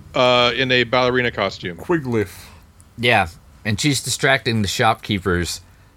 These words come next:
Speaker 3: by bending over.
Speaker 1: And wiggling her butt.
Speaker 3: Yeah. So her friend can fill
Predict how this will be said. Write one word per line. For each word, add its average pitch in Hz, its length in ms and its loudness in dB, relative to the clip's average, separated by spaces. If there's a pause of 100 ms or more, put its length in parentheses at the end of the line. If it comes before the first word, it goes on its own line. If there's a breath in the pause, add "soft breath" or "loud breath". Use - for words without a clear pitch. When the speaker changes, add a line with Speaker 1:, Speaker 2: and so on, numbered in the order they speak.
(120 soft breath)
Speaker 3:
by 98 240 0
bending 98 400 2
over. 80 380 0 (760)
Speaker 1:
And 113 180 -4
wiggling 110 320 0
her 104 120 -2
butt. 90 300 0 (240)
Speaker 3:
Yeah. 95 280 2 (720)
So 117 180 0
her 110 180 2
friend 117 440 0
can 92 340 0 (480 loud breath)
fill 113 560 2